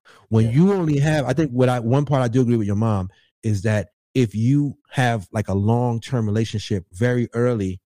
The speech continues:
Speaker 1: and that's, like, from, let's say, high school, and then y'all, like, child, and not to put this out there, but if you childhood sweethearts
Speaker 2: Yeah.
Speaker 1: and you start getting up in the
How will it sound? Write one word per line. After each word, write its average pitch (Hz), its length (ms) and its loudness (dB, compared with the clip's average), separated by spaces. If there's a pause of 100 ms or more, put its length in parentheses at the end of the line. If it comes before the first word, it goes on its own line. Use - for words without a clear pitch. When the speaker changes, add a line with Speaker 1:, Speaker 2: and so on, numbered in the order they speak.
(520)
Speaker 1:
and 104 520 0 (240)
that's, 120 280 0
like, 110 180 0
from, 101 460 -2
let's 107 180 -2
say, 98 340 -4
high 123 280 -2
school, 110 340 -4
and 101 140 -4
then 104 120 -4
y'all, 110 220 -2
like, 101 160 -2
child, 110 260 -2
and 104 80 -6
not 110 160 -4
to 120 80 -6
put 113 160 -4
this 107 140 -4
out 107 180 -2
there, 95 100 -6
but 92 140 -4
if 90 80 -8
you 113 100 -4
childhood 113 440 -4
sweethearts 110 680 -4 (300)
Speaker 2:
Yeah. 80 260 -10
Speaker 1:
and 104 440 -4
you 117 160 0
start 117 260 -2
getting 117 300 0
up 107 260 -4 (140)
in 104 200 -4
the 98 100 -6